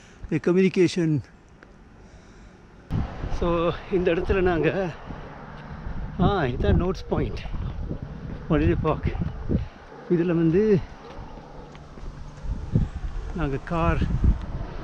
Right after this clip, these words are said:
ஒரு மெயின் ரோடு வந்தாச்சு. இந்த மெயின் ரோட்ல, இந்த மெயின் ரோட்ல நாங்க we have to walk for a while. ஏன்னா அதுல கோஸ்டல் பாத் இல்ல.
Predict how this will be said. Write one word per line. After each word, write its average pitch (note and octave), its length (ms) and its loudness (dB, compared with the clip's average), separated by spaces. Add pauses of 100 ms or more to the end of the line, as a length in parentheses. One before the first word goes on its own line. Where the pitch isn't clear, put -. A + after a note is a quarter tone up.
(120)
ஒரு D#3+ 120 6
மெயின் A3 220 6
ரோடு G#3+ 320 6
வந்தாச்சு. E3+ 360 4 (800)
இந்த D#3 140 2
மெயின் G3+ 220 4
ரோட்ல, G3 440 6 (1600)
இந்த F#3 180 4
மெயின் A3 180 6
ரோட்ல G#3 280 6
நாங்க G3 220 2
we F#3 120 2
have F#3+ 100 0
to E3+ 60 0
walk F#3+ 160 4
for - 160 2
a D3+ 100 4
while. D#3+ 240 2 (1200)
ஏன்னா F3 520 2
அதுல E3+ 240 2
கோஸ்டல் F3 680 2
பாத் F3+ 300 0
இல்ல. D#3+ 360 -2